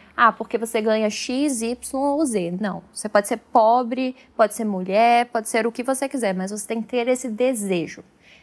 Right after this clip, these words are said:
Então, a gente não vai resolver o problema da educação com a medida do governo.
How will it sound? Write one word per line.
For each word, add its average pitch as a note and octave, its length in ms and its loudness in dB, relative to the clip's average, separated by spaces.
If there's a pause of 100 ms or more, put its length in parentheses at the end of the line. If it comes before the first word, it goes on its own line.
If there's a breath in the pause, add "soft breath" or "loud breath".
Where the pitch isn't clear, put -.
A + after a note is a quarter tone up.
(100 soft breath)
Então, D#4 320 4 (480 soft breath)
a A#3+ 80 4
gente C#4+ 240 0
não E4 220 4
vai B3 300 4
resolver A3+ 440 -2
o G#3+ 60 -2
problema G3+ 480 -2
da F#3 100 -4
educação F#3 560 -2
com B3 120 -4
a A#3+ 60 0
medida A#3+ 360 0
do A3+ 100 0
governo. A3 800 0